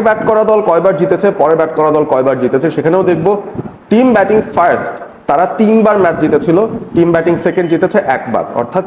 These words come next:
চারটা ম্যাচ দুই হাজার চব্বিশে অনুষ্ঠিত হয়েছে, তার মধ্যে তিনটাই জিতেছে আগে ব্যাট করা দল, কম রান করে সেটা ডিফেন্ড করে ফেলেছে, পরে ব্যাট করে বা চেস করে জিতেছে একবার, এবং সেটা ইউএই স্কটল্যান্ডের দেয়া একশো সাতচল্লিশ রান তারা চেস করে জিতেছিল।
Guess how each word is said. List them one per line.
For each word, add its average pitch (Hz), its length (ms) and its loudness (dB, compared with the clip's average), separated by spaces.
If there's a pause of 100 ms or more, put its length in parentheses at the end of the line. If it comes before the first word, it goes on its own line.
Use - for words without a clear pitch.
(100)
চারটা 151 400 0
ম্যাচ 165 240 2
দুই 143 120 2
হাজার 151 200 0
চব্বিশে 147 320 0
অনুষ্ঠিত 147 340 -2
হয়েছে, 151 260 0
তার 135 180 0
মধ্যে 147 200 0 (100)
তিনটাই 151 360 2
জিতেছে 175 260 0 (120)
আগে 131 180 -2
ব্যাট 151 200 0
করা 170 200 2
দল, 214 100 0 (540)
কম 196 140 2 (100)
রান 185 200 4
করে 185 200 4
সেটা 190 200 0
ডিফেন্ড 170 260 0
করে 180 180 2
ফেলেছে, 175 260 2 (380)
পরে 165 200 2
ব্যাট 165 220 0
করে 185 200 4
বা 165 40 2 (100)
চেস 190 180 2 (100)
করে 190 200 2
জিতেছে 143 260 0 (200)
একবার, 151 300 0 (380)
এবং 143 200 0
সেটা 165 240 2
ইউএই 175 320 6 (160)
স্কটল্যান্ডের 151 520 0
দেয়া 156 160 4
একশো 156 200 -2
সাতচল্লিশ 156 420 0
রান 175 160 0
তারা 135 200 0
চেস 117 180 0
করে 113 180 2
জিতেছিল। 107 340 -2